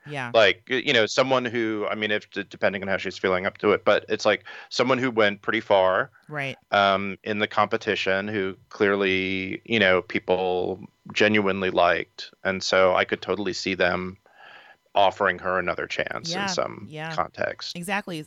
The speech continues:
Speaker 1: And especially because, you know, the last episode, she finished in the top three.
Speaker 2: Right.
Speaker 1: Um, barely able to move, and she, you know, was able to put together something that the judges really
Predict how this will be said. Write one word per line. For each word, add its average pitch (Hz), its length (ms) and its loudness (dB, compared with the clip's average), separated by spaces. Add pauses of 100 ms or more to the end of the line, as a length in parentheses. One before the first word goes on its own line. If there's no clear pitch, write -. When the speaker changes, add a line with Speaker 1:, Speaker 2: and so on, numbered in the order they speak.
Speaker 1:
And 175 100 -12
especially 170 480 -10
because, 156 520 -10
you 151 60 -16
know, 143 160 -10
the 147 120 -14
last 151 500 -8
episode, 156 540 -12
she 147 440 -12
finished 143 360 -12
in 156 80 -10
the 165 40 -14
top 143 280 -14
three. 147 420 -10 (560)
Speaker 2:
Right. 147 220 4
Speaker 1:
Um, 139 500 -6 (220)
barely 165 400 -6
able 175 160 -10
to 220 100 -8
move, 180 360 -8
and 156 160 -10
she, 143 300 -12 (540)
you 151 100 -16
know, 135 80 -12
was 143 120 -14
able 156 200 -10
to 151 60 -12
put - 120 -14
together 143 360 -10
something 139 460 -12
that 131 280 -10 (380)
the 151 100 -8
judges 143 480 -8
really 139 500 -10